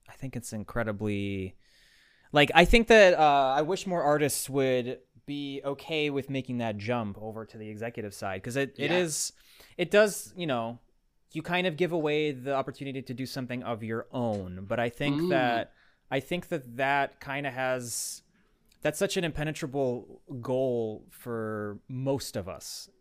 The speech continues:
Speaker 1: Even the people who want it have a hard time breaking through that barrier. And so, um,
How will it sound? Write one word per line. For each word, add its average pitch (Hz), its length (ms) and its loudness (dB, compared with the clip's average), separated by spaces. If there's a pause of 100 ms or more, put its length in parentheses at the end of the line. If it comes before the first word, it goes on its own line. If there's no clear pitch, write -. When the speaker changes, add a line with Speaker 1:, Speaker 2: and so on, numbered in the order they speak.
Speaker 1:
Even 143 220 -4
the 156 80 -2
people 160 260 -2
who 131 100 -6
want 117 480 -2
it 85 220 -14 (640)
have 110 180 -8
a 104 60 -2
hard 98 220 -2
time 98 340 -6
breaking 104 280 -6
through 101 200 -6
that 92 180 -8
barrier. 90 340 -8
And 107 140 -8
so, 113 520 -2
um, 92 720 -6